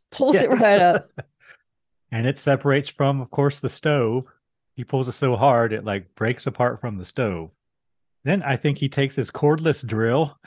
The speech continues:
Speaker 2: <laughs> and drills a hole into the gas line and then takes his
Speaker 1: Yeah.
Speaker 2: lighter and lights it.
Speaker 1: Yep.
Speaker 2: Which apparently makes fireballs come out of every gas appliance in the home.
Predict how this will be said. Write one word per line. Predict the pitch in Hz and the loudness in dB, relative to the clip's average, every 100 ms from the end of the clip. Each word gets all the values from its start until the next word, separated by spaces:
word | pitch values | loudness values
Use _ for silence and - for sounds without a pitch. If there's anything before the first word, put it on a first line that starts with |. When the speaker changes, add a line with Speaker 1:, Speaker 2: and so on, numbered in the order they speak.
| 554 | -12
Speaker 2:
<laughs> | 539 | -6
and | 139 | -6
drills | 101 160 165 156 | -2 0 0 0
a | 135 | -2
hole | 143 143 170 | 0 0 0
into | 151 - 156 | -2 -4 -6
the | 135 | -4
gas | 120 120 139 - | -2 0 -2 -4
line | 135 143 156 165 _ _ _ _ _ _ _ _ | -2 -2 -2 -6 _ _ _ _ _ _ _ _
and | 131 143 | -4 0
then | 180 | 2
takes | 175 175 | 0 0
his | 175 | -2
Speaker 1:
Yeah. | 139 | 2
Speaker 2:
lighter | 143 160 123 127 - _ - | 2 2 0 -2 -6 _ -10
and | 135 | -2
lights | 143 156 - | 0 0 -4
it. | 101 - _ _ _ _ _ _ - | -10 -12 _ _ _ _ _ _ -2
Speaker 1:
Yep. | 180 185 190 175 _ _ _ _ _ _ | 4 4 2 -6 _ _ _ _ _ _
Speaker 2:
Which | 127 123 | -10 -6
apparently | 131 156 208 156 135 123 113 _ _ | -2 0 0 0 -2 -4 -8 _ _
makes | 131 120 - | -10 -10 -6
fireballs | - 147 139 110 107 104 107 | 0 2 2 0 -2 -2 -4
come | - 131 120 | -8 -6 -2
out | 123 117 | 0 -2
of | 104 | -4
every | 139 131 135 | -4 -2 -2
gas | 110 117 107 | -2 -2 -2
appliance | 120 - 113 107 101 | -6 -4 -4 -4 -6
in | 123 104 | -8 -8
the | 104 | -8
home. | 85 95 80 90 | -8 -8 -10 -16